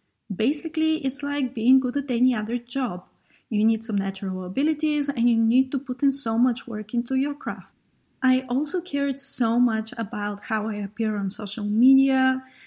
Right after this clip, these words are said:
how I sound on my stories, about the graphics on my profile and all of that. And now I realized that the most important thing was the energy that I was bringing,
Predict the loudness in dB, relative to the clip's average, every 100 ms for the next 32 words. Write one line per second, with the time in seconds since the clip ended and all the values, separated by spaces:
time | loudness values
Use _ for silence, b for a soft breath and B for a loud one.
0 | B B -2 2 2 2 -2 -2 0 2
1 | 2 4 4 4 0 -2 -8 -6 0 2
2 | 2 2 2 2 0 -4 -4 -4 -8 -8
3 | -4 -2 -2 -4 -4 -4 -4 -4 -2 -2
4 | -4 -2 -2 -2 -2 0 2 2 -2 -2
5 | -2 0 -4 -2 -2 -2 -4 B B B
6 | 0 2 2 0 0 0 2 2 0 -2
7 | 2 4 4 0 -4 -6 -4 0 0 2
8 | 2 4 2 -2 -6 -12 -6 -4 -4 -4
9 | -2 -2 -2 -2 -4 -4 -4 -6 -6 -4
10 | -2 -2 0 0